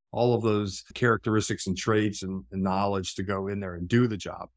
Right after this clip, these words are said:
And so there's an internalized message there that happens too.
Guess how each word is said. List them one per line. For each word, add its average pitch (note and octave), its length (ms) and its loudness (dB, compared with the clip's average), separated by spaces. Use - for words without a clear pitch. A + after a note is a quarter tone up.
And B2+ 120 2
so D3+ 100 4
there's C#3+ 220 2
an C#3+ 80 2
internalized D#3 640 0
message B2 480 -2
there F#2 320 -6
that F#2 160 -6
happens F#2+ 540 -6
too. - 120 -10